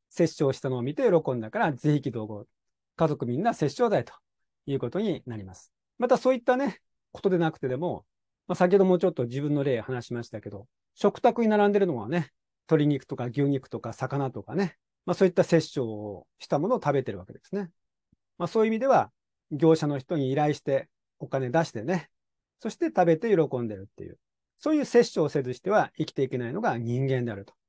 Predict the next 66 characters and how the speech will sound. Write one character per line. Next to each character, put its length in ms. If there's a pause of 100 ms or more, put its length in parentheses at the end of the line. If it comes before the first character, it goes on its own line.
(160)
ま 60
あ、 20
こ 180
う 20
い 40
う 40
こ 100
と 80
な 60
ん 80
で 80
す 100
ね。 340 (420)
で、 80
仏 240
教 180
で 80
は、 240 (500)
生 240
命 140
は 100
ね、 220 (100)
み 80
ん 20
な 60
同 140
じ 100
根 120
っ 100
こ 140
を 20
持 120
っ 60
て 120
る。 140 (380)
で、 80
そ 80
の 120
仏 320
様 200
の 100
慈 100
悲 120
と 80
い 60
う 20
の 100
は、 200
生 100
き 60
と 120
し 140
生 60
け 140
る 180
も 80
の 80
す 140
べ 100
て 120
に 180
渡 260
っ 40
て 140
る 100
と。 100